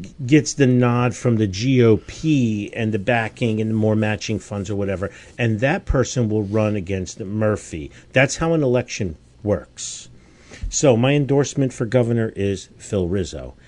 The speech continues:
For state senate, Stephen Orojo, uh, uh, an incumbent from District twenty-four, was given an A rating by the N R A, N R A endorsed. For state assembly, District ten,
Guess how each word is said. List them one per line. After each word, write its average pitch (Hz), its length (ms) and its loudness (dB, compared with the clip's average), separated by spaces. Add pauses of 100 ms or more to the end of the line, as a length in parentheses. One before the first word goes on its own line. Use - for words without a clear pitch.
For - 220 -4
state 147 380 -2
senate, 143 480 -2 (420)
Stephen 160 680 2
Orojo, 117 580 2 (340)
uh, 104 380 -2 (120)
uh, 104 220 0
an 110 140 2
incumbent 123 540 0
from 104 180 -2
District 120 400 -4
twenty-four, 120 640 0
was 98 220 -2
given 107 240 0
an 107 160 -4
A 117 160 0
rating 117 460 2 (300)
by 110 120 0
the 107 140 -2
N 104 100 0
R 104 140 0
A, 101 200 -2 (200)
N 92 120 -6
R 95 120 -2
A 90 100 -2
endorsed. 110 640 -2 (560)
For - 240 -4
state 151 360 0
assembly, 117 640 -4 (200)
District 123 420 -2
ten, 95 380 -2